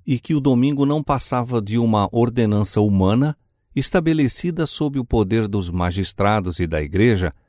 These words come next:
que poderiam licitamente mudá-lo sempre que entendessem que havia motivo para isso. O doutor Hessey apresenta a opinião de Zwinglio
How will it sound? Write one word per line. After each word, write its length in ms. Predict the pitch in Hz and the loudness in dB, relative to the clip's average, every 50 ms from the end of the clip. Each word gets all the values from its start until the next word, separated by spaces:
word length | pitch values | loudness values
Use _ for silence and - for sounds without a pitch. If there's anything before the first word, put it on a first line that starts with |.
| _ _ _ _ | _ _ _ _
que 120 | - - - | -4 -4 0
poderiam 560 | - 147 147 139 147 147 143 147 151 147 143 | 2 2 2 4 2 2 2 0 0 2 2
licitamente 840 | 139 151 175 165 - - 147 - 143 127 117 113 117 117 - - 113 | 2 0 0 -4 -4 -8 -6 -4 -2 -2 0 0 -2 -2 -2 -2 -2
mudá-lo 560 | 117 131 135 120 110 113 113 120 127 127 123 | 0 0 0 2 2 2 2 2 2 0 -2
sempre 520 | - - - - 147 156 165 - - 156 | -4 -6 -4 -4 -4 -4 -4 -6 -8 -10
que 140 | 143 - - | -8 -6 -4
entendessem 640 | 139 135 - - 123 113 98 104 104 107 - - 120 | -4 -4 -4 -4 -4 -2 -2 -2 -2 -2 -2 -4 -6
que 140 | 107 - - | -6 -4 -4
havia 240 | 110 98 104 117 113 | -4 -4 -2 -2 0
motivo 500 | 113 113 120 113 - - 107 95 104 101 | 0 0 0 -2 -2 -4 -4 -2 -2 -2
para 300 | 92 - 110 113 127 107 | 0 0 0 2 2 0
isso. 360 | 98 95 85 - - - - - _ _ _ _ _ _ _ _ _ _ _ _ _ _ | 0 0 -2 -4 -8 -10 -14 -16 _ _ _ _ _ _ _ _ _ _ _ _ _ _
O 100 | - 135 | -2 0
doutor 400 | 139 165 170 - - 151 139 123 92 | 2 2 2 2 2 2 2 2 2
Hessey 440 | 120 120 127 120 - - 120 107 104 | 2 2 2 0 0 0 0 0 0
apresenta 640 | 101 - - 110 101 92 98 110 110 110 - 107 | 0 0 0 0 0 0 0 -2 -2 -2 0 0
a 40 | 101 | 0
opinião 580 | 104 104 98 - - 104 98 98 98 98 101 | 0 0 -2 -2 -2 -2 0 0 0 0 0
de 140 | 98 95 101 | 0 -2 -4
Zwinglio 640 | 92 87 98 92 92 101 120 139 143 143 147 147 143 | -4 -2 -2 -2 0 0 0 0 0 0 -2 -2 -2